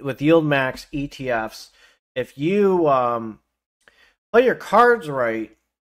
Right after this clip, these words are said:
you'll know what you're doing. But, I mean, you can lose a lot of money. I'm just being straightforward. I mean, um, for Yield Max E T Fs, I use them to buy dividend growth stocks. And I'm actually gonna be collaborating with someone,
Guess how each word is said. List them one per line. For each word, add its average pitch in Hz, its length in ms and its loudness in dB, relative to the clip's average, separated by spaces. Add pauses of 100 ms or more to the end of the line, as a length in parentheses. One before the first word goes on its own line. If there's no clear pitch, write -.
(120)
you'll 175 140 -2
know 233 140 2
what 208 180 0
you're 151 100 -8
doing. 117 760 -4 (340)
But, 139 180 -2
I 147 60 0
mean, 147 160 0
you 160 80 -4
can 180 180 -8
lose 156 220 -2
a 127 60 -10
lot 113 180 -2
of 101 80 -8
money. 110 320 -6
I'm 120 140 -12
just 131 220 -14
being 120 220 -8
straightforward. 123 840 -6
I 107 120 -6
mean, 107 420 -12 (120)
um, 101 440 -14 (1500)
for 160 540 2
Yield 196 300 0
Max 147 460 -2
E 143 120 -10
T 143 180 -8
Fs, 127 140 -6
I 131 60 -6
use 170 480 -6
them 139 260 -2
to - 160 -14
buy 123 400 -2
dividend 113 460 -10
growth 110 240 -8
stocks. 101 420 -12
And 131 60 -10
I'm 139 80 0
actually 156 340 -2
gonna 156 160 -2
be 151 120 -4
collaborating 143 840 -2
with 117 140 -10
someone, 120 680 -6